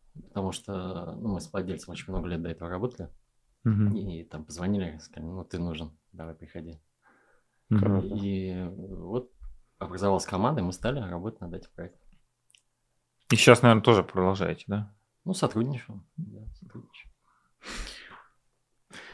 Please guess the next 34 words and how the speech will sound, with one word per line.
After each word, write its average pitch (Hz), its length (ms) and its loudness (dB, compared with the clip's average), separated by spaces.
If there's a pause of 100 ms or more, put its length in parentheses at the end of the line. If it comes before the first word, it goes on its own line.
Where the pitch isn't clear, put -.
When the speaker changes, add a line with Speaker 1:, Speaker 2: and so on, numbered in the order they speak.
(160)
Speaker 3:
Не, 92 240 4
э, 120 180 2
круто, 147 340 10
хочется - 380 8
спросить, 117 460 8
я 104 100 12
знаю, 107 180 10
что - 200 4
там, 95 280 4
ну, 113 440 8
м, 101 460 -2 (120)
ну, 202 300 4
менялась 147 400 8
команда, 120 420 8
да, 117 160 10
по 101 480 10
ходу, 92 320 8
менялись 104 420 8
участники, 120 520 8
а 90 60 8
насколько, 98 600 8
э, 98 200 6
удалось, 98 640 8
э, 87 120 0
там, 82 200 -6
пронести 101 480 4
сквозь, - 580 -2
э, 82 280 -2 (280)
там, 85 140 0
все 107 240 8
итерации, 90 760 6 (180)
э, 82 200 4
дизайна, 92 960 10
изменений 95 720 8